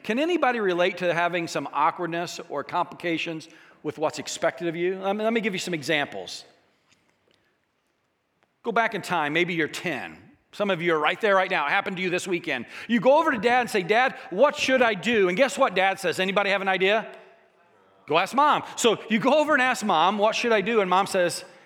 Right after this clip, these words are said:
"Ask Dad." And you have no idea what to do. It gets awkward at times. Go ask your mom. Or how about this? This is a strange one, but it's happened. You're at work.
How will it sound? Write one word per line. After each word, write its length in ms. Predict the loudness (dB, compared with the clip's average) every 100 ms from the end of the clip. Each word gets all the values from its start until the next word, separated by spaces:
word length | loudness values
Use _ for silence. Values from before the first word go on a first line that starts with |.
| -8
"Ask 320 | -2 -2 -2 -2
Dad." 460 | 0 2 0 -2 -10 -10
And 160 | -4 -2
you 80 |
have 160 | -2 -2
no 160 | -2 -4
idea 220 | -2 -2
what 100 | -4
to 40 | -4
do. 160 | -4
It 80 | -2
gets 160 | -4 0
awkward 380 | 0 -2 -12
at 60 | -12
times. 460 | -10 -6 -6 -8 -16 -20 _ _ _ _ _ _
Go 100 | -6
ask 180 | -6 -4
your 60 | -2
mom. 480 | 0 2 0 -4 -14 -20 _ _ _ _ _ _ _ -8
Or 100 | -2
how 120 | 2
about 180 | 2 2
this? 560 | 2 2 2 -2 -12 -8
This 220 | -10 -8
is 100 | -10
a 40 |
strange 400 | -8 -8 -8 -6
one, 120 | -6 -4
but 120 | -4
it's 100 | -4
happened. 500 | -6 -6 -8 -10 -14 _ _ _ _ _ _ _ _ _
You're 220 | 0 2
at 40 | 4
work. 440 | 4 4 0 -8